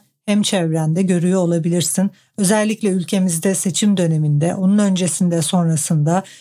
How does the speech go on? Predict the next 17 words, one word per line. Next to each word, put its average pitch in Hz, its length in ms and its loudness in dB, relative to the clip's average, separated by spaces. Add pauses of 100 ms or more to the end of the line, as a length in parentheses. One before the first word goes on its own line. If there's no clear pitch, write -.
(140)
ve 196 200 2
belli 220 560 2 (240)
travmatik 196 520 0
olaylar 165 460 0
yaşandığında 180 840 0
bu 196 100 -2
tek 214 220 -2
taraflı 165 440 -2
bakış 180 260 -2
açısının 180 520 -2
hortladığını 170 720 -2
ve 175 140 -2
daha 180 160 0
çok - 220 -6
ortaya 170 340 -2
çıktığını 185 500 -4
görebilirsin. 160 720 -2